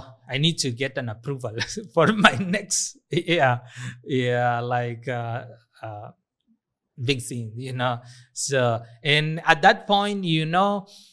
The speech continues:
the question was, uh, w-, wasn't if I will build something on Bitcoin, was what <laughs> I should build. So, yeah, and basically the history about Tianki started there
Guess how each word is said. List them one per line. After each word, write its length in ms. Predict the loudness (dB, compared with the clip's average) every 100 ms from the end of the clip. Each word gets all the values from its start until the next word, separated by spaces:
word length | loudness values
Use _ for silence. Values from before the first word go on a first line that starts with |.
| -20
the 200 | -6 -4
question 760 | 4 4 4 2 0 0 -4 -8
was, 720 | -12 6 8 8 4 -2 -4 _ _ _ _ _ 0
uh, 300 | 2 2 -6 -18 _ _ _ _ _ _
w-, 200 | -12 -12 -12 _ _
wasn't 560 | 4 6 8 6 2 -2 -12 _ _ _ -4
if 220 | 0 4
I 180 | 4 2
will 1000 | -4 -12 -16 -12 -6 -2 0 -2 -4 -6
build 380 | -2 2 2 2
something 520 | 4 4 2 -8 -8
on 220 | -6 -6
Bitcoin, 440 | -6 -6 -8 -10 -2
was 320 | -2 -2 -6
what 480 | -12 2 4 2 -2 _ _ _ _
<laughs> 320 | -2 6 6
I 140 | 6 0
should 400 | 0 -2 -4 0
build. 340 | 2 2 0 -10 -20 -20 -12
So, 420 | -6 0 4 6
yeah, 300 | 10 10 10
and 380 | 6 -4 -6 -4
basically 560 | -4 -4 -6 -4 -4 -4 -20 _ _
the 180 | 2 4
history 520 | 4 2 0 0 0
about 380 | 0 2 -2 0
Tianki 320 | -4 -2 -8
started 440 | -6 -6 -6 -10
there 280 | -6 -6 -8